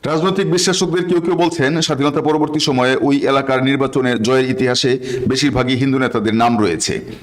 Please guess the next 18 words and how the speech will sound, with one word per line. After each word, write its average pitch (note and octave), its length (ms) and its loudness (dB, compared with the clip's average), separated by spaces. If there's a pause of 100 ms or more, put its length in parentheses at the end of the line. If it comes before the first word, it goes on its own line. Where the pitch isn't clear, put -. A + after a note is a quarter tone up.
(140)
এই E3+ 160 2
আসনে D3 320 0
এতদিন C#3 340 0
আওয়ামী C#3 380 2
লীগের C3+ 220 2
আধিপত্যই B2+ 680 -2
দেখা A#2+ 240 -2
গেছে, A#2+ 340 -2 (380)
কেননা D3+ 380 0
তারা C3 220 -2
হিন্দু D3+ 280 2
সম্প্রদায়কে C3+ 1000 0
তাদের C3 300 0
ভোট A#2 220 0
ব্যাংক C3+ 300 -2
হিসেবে C3+ 300 0
ব্যবহার A#2 420 0
করেছে, C3 480 0